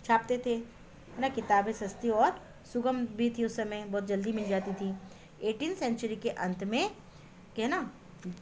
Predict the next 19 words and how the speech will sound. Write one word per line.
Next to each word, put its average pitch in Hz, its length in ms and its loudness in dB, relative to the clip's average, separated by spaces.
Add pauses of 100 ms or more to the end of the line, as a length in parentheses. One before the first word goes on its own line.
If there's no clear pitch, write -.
(220)
कब, 262 160 10
अ, - 1160 -2
के 233 60 0
बाद 196 340 6
में 311 220 2 (300)
और 208 340 0
एतो, 190 380 2 (680)
एतो, 190 280 2
है 190 140 -2
ना, 403 120 -2 (540)
उसके 302 400 0 (300)
शहरी 226 360 2
इलाके 214 320 2
की 220 200 -4
चित्रकारी 196 540 -2
में 285 280 -2 (240)
शामिल 190 540 2 (560)
शहरी 247 300 4
स-, - 160 -6